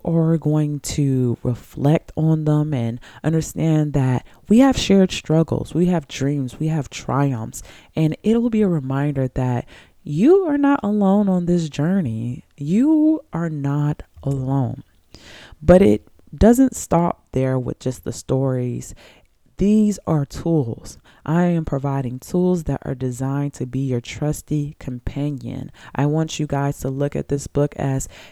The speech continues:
if you are going through an experience, you can go back to the book and you can look at the tool and say, "Hmm,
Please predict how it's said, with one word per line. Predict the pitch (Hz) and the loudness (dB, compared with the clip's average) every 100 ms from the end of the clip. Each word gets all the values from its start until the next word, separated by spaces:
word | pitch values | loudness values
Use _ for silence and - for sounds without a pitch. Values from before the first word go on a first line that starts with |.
| - | -4
if | 156 156 | 0 0
you | 170 185 196 | 2 2 2
are | 156 | 0
going | 143 151 156 | 0 0 0
through | 156 | -2
an | 156 | -2
experience, | 147 - - 165 165 160 | -2 -6 -6 -4 -4 -4
you | 143 | -6
can | 131 | -4
go | 135 139 | 0 0
back | 147 - | 0 -2
to | 143 | -4
the | 135 | -4
book | 127 160 156 | 2 2 2
and | 131 | -2
you | 135 | -6
can | 135 123 | -4 -4
look | 135 147 139 | 0 0 0
at | 135 | -4
the | 143 | -4
tool | - 143 | 0 2
and | 131 | 2
say, | - 113 | 0 -4
"Hmm, | 131 170 135 | -4 -6 -6